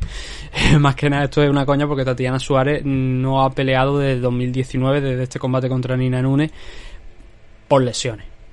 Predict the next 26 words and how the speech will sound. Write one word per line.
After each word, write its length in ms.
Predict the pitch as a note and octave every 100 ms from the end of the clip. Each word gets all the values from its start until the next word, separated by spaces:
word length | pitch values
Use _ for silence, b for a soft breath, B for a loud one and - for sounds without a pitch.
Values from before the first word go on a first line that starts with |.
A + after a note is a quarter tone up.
| -
Literalmente. 680 | C#3 C3+ B2 A2 A2 - - -
O 40 |
sea, 220 | - A#2
es 60 | A2+
el 160 | C3
gran 260 | B2 C3+ C3+
problema 340 | C3 B2+ B2+
de 60 | B2+
Tatiana 340 | B2 A#2+ A#2+
Suárez, 360 | A#2 - A#2 A#2
las 180 | A#2+ B2
lesiones, 640 | A#2+ A#2+ - - C3 A2
¿no? 240 | A2+ D3+ C#3+
Eh, 220 | B2 B2 B2+ B2+ - - - -
creo 220 | D#3 G3+
que 80 | G#3
está 260 | - F3
dentro 380 | D#3+ D#3+ D#3 D3+
de 120 | D3+
su, 220 | C#3+ - D3
la 200 | C#3+ C#3
última 360 | D3 C#3+ D3
fase 300 | C3 C#3 -
de 80 | C3+
recuperación, 680 | B2+ B2+ B2+ B2+ - D3 D3+
pero 360 | D3 C3+ A#2+